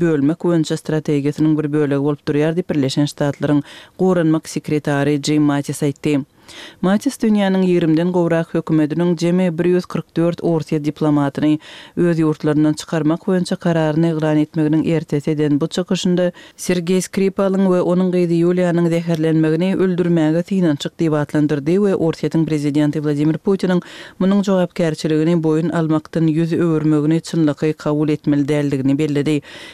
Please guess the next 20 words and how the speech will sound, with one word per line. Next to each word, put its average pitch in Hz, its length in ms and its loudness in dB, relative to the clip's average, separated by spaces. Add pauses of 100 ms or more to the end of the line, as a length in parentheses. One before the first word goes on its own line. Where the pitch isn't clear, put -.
(100)
Mattis 208 360 0
Salisbury 190 600 0
şäherindäki 160 600 0
wakada 165 480 0
köpçüliklen 160 680 -2
gyrgynçylykly 165 720 0
ýaragyň 160 420 2
ulanylmagynyň 147 800 2
ören 156 480 0
aýandygyny, 156 880 0 (440)
Britaniýanyň 175 560 0
hökümetiniň 185 560 0
on 175 80 2
ikinji 165 400 0
jahan 170 320 0
urşy 156 300 -2
döwründe 160 340 0
Orsiýet 151 320 -2
tarapyndan 156 540 0
öndürilen 156 520 0